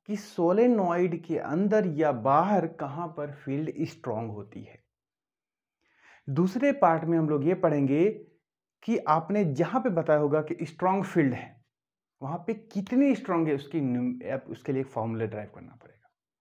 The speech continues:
ठीक है? और बहुत आसान है, बस देखते रहिएगा। तो सबसे पहले भैया, सोलेनॉइड होता क्या है, ये तो पता हो जाए ना। सोलेनॉइड कुछ नहीं भैया, एक वायर होता है, कंडक्टिंग वायर को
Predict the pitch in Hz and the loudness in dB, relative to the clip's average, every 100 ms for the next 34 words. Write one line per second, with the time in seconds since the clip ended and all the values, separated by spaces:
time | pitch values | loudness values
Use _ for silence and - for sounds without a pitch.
0 | _ _ _ _ _ _ 185 262 - - | _ _ _ _ _ _ -2 0 -2 -6
1 | _ _ - 185 - 254 208 143 120 110 | _ _ -6 -4 -2 0 0 -2 -4 -12
2 | - - _ _ _ - 170 135 180 185 | -16 -20 _ _ _ -8 -4 -2 -2 -2
3 | 151 113 110 - - _ _ _ _ _ | -4 -4 -8 -14 -20 _ _ _ _ _
4 | _ _ _ _ _ _ _ _ _ _ | _ _ _ _ _ _ _ _ _ _
5 | _ _ 233 - 262 285 269 240 190 147 | _ _ -8 -6 0 2 6 6 6 4
6 | 143 185 - - _ - - 208 233 220 | 4 4 -2 -18 _ -10 -2 0 2 4
7 | 214 - - 143 165 247 226 170 131 - | 4 2 -4 -4 -2 0 0 0 -4 -8
8 | - _ _ _ _ _ _ _ 120 156 | -18 _ _ _ _ _ _ _ -6 -4
9 | 165 175 233 156 123 175 208 - _ _ | -2 2 2 2 -2 -6 -8 -16 _ _
10 | _ _ _ _ - - - _ - 214 | _ _ _ _ -20 -20 -20 _ -2 0
11 | 226 269 302 294 285 277 277 208 190 202 | 2 4 2 2 -2 2 2 2 2 2
12 | 208 190 214 190 127 139 170 247 226 170 | 2 0 0 -2 -4 2 2 2 2 -2
13 | 160 143 143 190 185 214 214 262 247 165 | -4 -6 -2 -2 2 0 0 -2 0 0
14 | 123 113 113 117 147 214 | -2 -4 -6 -6 -6 -8